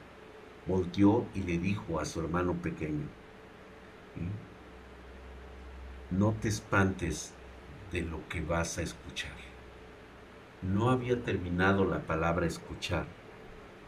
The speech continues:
cuando se escucharon una serie de golpes, gritos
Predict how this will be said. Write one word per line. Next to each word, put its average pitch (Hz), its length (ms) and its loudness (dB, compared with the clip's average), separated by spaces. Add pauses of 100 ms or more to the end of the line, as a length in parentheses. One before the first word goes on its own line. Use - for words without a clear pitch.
(2000)
cuando 98 440 8
se - 140 0
escucharon 113 640 2
una 110 320 10
serie 98 560 6
de 85 140 8
golpes, 90 800 6 (280)
gritos 90 800 4